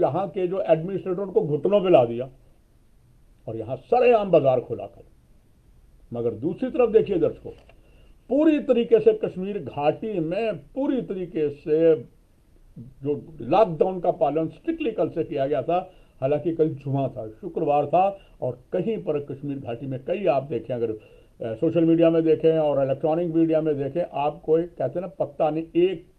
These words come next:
कोई भी आपको सड़क पर नज़र नहीं आ रहा था।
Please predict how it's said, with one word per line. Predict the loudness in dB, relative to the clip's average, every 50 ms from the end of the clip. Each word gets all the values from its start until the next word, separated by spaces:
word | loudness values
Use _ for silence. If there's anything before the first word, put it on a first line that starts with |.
| _ -8
कोई | -2 0 0 0 0 -2
भी | -4 -2 -2 -2 0 0
आपको | 2 2 2 0 -2 -4 -8 -8
सड़क | -8 -10 -16 _ _ _ _ 0 0 2 2 0
पर | -2 2 2 2 2 2 0 -8 -16 _ _ -4
नज़र | 0 2 4 6 6 6 4
नहीं | 4 -2 -4 -4 -4
आ | -6 -6 -6
रहा | -8 -8 -10
था। | -14 _ -20 -20